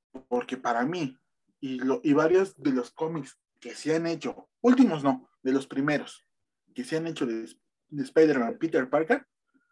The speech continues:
Spidey siempre se tuvo que ver por sus propios me-,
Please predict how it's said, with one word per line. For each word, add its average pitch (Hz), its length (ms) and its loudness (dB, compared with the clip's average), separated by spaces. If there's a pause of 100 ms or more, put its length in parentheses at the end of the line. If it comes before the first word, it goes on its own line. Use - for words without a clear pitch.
(340)
Spidey 185 540 2
siempre 160 400 -4
se 113 180 -10 (120)
tuvo 175 320 0
que 117 120 -6
ver 147 280 0
por 104 320 -8
sus - 180 -16
propios 175 400 -4
me-, 127 220 -4